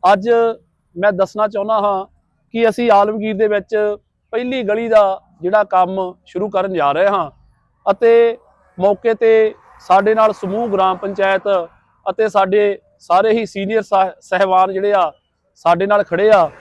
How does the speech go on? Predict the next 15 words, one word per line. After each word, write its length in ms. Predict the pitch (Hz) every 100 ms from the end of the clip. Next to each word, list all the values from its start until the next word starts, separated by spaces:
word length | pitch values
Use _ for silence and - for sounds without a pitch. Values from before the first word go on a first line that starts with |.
| - - - -
ਅਤੇ 180 | 202 240 220
ਅੱਜ 160 | 202
ਅਸੀਂ 380 | 220 233 233 226 - _ 208
ਇੱਥੇ 440 | 220 240 233 220 -
ਵਾਲਮੀਕ 460 | 175 196 214 220 220
ਮੁਹੱਲੇ 360 | 226 214 190
ਦੇ 100 | 202
ਵਿੱਚ 160 | 202 190
ਜਿਹੜਾ 380 | 202 208 202 180 - _ _ -
ਕੰਮ 400 | 185 196 208 208 -
ਸ਼ੁਰੂ 240 | 196 220
ਕਰਨ 240 | 202 202
ਜਾ 160 | 180 156
ਰਹੇ 160 | 175 202
ਹਾਂ। 180 | 170